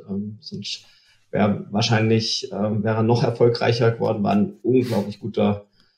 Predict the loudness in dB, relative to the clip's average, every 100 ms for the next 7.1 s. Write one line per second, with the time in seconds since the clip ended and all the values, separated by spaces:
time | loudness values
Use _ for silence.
0 | _ _ 0 2 2 0 0 0 2 2
1 | 2 2 4 4 4 2 2 2 4 4
2 | 6 4 4 0 0 -2 -6 -6 -4 0
3 | 0 4 4 4 2 2 2 4 6 6
4 | 6 4 -2 -2 0 0 4 6 8 6
5 | 6 2 4 4 4 4 0 -6 -4 -4
6 | -6 -6 -8 -4 -6 -6 -8 -4 0 -2